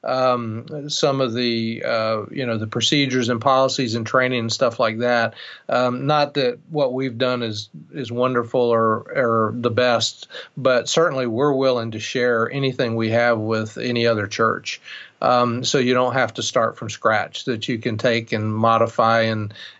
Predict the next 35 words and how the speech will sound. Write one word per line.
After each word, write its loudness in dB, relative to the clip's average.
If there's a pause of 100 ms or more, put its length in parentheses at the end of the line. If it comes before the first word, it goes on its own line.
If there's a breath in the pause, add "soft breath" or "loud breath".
and -2
build 2
upon 0
that 0
to -10
make -4
it -6
something -2
that -2
fits -4
your 2
church 0
and -2
your 0
culture. -2 (440 loud breath)
Um, 2
and 4
there 4
are 4
other 2
resources -6
and -6
other -2
churches -8
who -6
would -4
do 0
the -4
same -2
out -2
there, 2
I'm -2
sure, -2
as -6
well. -2